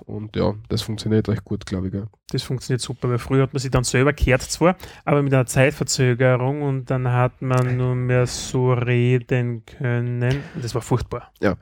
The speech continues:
Speaker 1: früher haben wir anders aufgenommen, da haben wir zwei U-S-B-Headsets gehabt,
Speaker 2: Mhm.
Speaker 1: zwei billige Jabra, irgendwie haben die geheißen. Dann
Speaker 2: Mhm.
Speaker 1: sind wir in den Computer rein und haben dann mit,
Speaker 2: Mit
Speaker 1: mit
Speaker 2: Softwarekasten, weißt du das noch?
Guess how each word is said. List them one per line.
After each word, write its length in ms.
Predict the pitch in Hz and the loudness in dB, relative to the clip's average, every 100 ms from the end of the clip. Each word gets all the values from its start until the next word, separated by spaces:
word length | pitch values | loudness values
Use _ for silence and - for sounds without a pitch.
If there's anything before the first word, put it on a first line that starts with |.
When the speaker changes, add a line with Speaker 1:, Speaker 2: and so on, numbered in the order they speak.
| - - | -12 -10
Speaker 1:
früher 320 | - 123 156 | 0 4 4
haben 100 | 156 | 4
wir 100 | 147 | 4
anders 400 | 135 117 139 135 | 6 4 4 2
aufgenommen, 420 | 117 - 143 139 | 0 -2 -2 0
da 60 | 127 | 2
haben 80 | 117 | 2
wir 120 | 110 | 0
zwei 280 | - 104 - | 2 2 2
U-S-B-Headsets 760 | 110 - 107 127 151 - 147 | 0 0 2 2 2 0 -2
gehabt, 240 | - - - _ _ _ _ 139 | -4 -4 -6 _ _ _ _ -4
Speaker 2:
Mhm. 60 | |
Speaker 1:
zwei 400 | 165 110 107 110 117 _ | -2 0 -2 -2 -6 _
billige 420 | - 107 110 107 101 | -8 -6 -2 -2 -2
Jabra, 460 | - - - 120 120 | -4 -6 -4 -2 -2
irgendwie 320 | 110 113 123 | -2 -4 -4
haben 120 | 117 113 | -4 -4
die 100 | 113 | 0
geheißen. 320 | 117 127 175 - - - - - - - - - _ _ - | 0 0 -6 -12 -16 -16 -18 -20 -20 -20 -20 -20 _ _ 2
Dann 280 | 135 131 131 | 4 6 4
Speaker 2:
Mhm. 60 | |
Speaker 1:
sind 120 | 120 131 | 4 6
wir 60 | |
in 60 | 131 | 6
den 40 | 127 | 4
Computer 360 | 120 135 156 | 2 4 6
rein 240 | 135 139 143 | 6 6 2
und 160 | 131 | 2
haben 220 | 127 120 | 2 2
dann 400 | 120 113 117 117 - | 2 2 0 -6 -10
mit, 460 | 98 107 110 107 104 _ - - - - _ _ _ _ _ _ _ _ | -10 -2 2 4 2 _ -10 -8 -8 -14 _ _ _ _ _ _ _ _
Speaker 2:
Mit 140 | 104 104 | -10 -4
Speaker 1:
mit 200 | 101 98 | -4 -4
Speaker 2:
Softwarekasten, 680 | - - 139 147 143 - 143 | -6 -4 -6 -6 -10 -10 -10
weißt 160 | - | -10
du 40 | 139 | -10
das 140 | 135 | -8
noch? 140 | 165 | -8